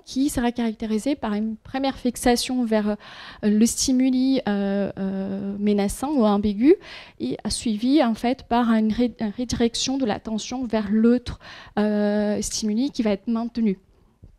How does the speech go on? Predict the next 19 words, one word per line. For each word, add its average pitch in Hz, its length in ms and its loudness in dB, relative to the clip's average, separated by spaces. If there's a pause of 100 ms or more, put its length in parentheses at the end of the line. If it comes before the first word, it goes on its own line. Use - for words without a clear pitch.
(460)
dans 226 140 8
le 220 140 10
temps. 208 180 -4 (2000)
Euh, 277 480 2
pour 359 140 8
les, 294 560 6 (400)
euh, 233 240 0
les, 233 680 0
les 240 220 2
images, 311 240 4
on 277 60 6
a 226 100 6
utilisé 254 560 2
la, 226 160 6 (300)
la, 220 120 2 (200)
la 226 140 2
base 247 220 4
d'images 254 340 4
Nin, 254 300 6